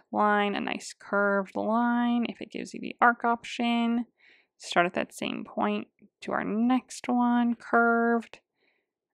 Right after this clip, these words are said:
Okay, and then same thing. We'll draw a bunch of curvy lines until we get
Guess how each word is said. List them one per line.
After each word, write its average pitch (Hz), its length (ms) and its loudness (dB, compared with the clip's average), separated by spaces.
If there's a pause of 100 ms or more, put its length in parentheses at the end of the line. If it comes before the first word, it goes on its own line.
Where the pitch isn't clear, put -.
(120)
Okay, 233 880 2
and 190 260 -2
then 190 280 -4
same 196 400 -6
thing. - 260 -6
We'll 65 140 -6
draw - 260 -4
a - 20 -4
bunch 247 480 -4
of - 160 -6
curvy 208 680 -2 (580)
lines 190 960 0 (2000)
until - 380 -10
we - 180 -8 (100)
get 196 300 -2